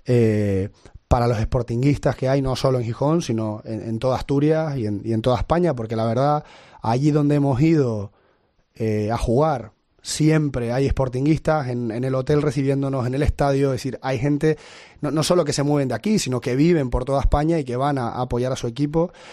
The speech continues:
Eh, entiendo que hay un sentimiento de pertenencia muy grande y, y, y se espera en el calendario. Cuando sale el calendario, lo primero que mira es,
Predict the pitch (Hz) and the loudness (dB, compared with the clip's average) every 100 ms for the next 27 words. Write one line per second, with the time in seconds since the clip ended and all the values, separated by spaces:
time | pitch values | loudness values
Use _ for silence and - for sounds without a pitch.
0 | - - 120 113 104 107 - - _ _ | -20 -6 0 2 2 -4 -10 -20 _ _
1 | _ - - - _ - 123 151 156 143 | _ -20 -18 -20 _ -2 2 4 4 2
2 | 147 143 147 147 143 139 - - _ - | 2 2 4 4 4 0 -12 -20 _ -20
3 | - - - - - 139 131 147 139 143 | -18 -16 -16 -12 -4 -2 0 0 2 2
4 | 143 139 131 135 143 131 135 135 139 151 | 2 2 0 2 0 2 2 4 2 2
5 | 151 160 165 170 - 113 107 - 110 104 | 2 4 2 0 -4 -2 -2 -2 -4 -2
6 | 98 92 104 _ 104 113 123 - 160 156 | -4 -6 -10 _ -4 0 0 2 2 4
7 | 139 135 131 123 143 135 120 113 127 147 | 2 2 0 0 0 0 -2 -6 -2 0
8 | 143 139 131 143 147 131 127 131 143 131 | 0 -2 0 0 2 0 0 0 0 2
9 | 143 151 135 120 104 - 123 123 | 2 2 2 0 -4 -4 -2 0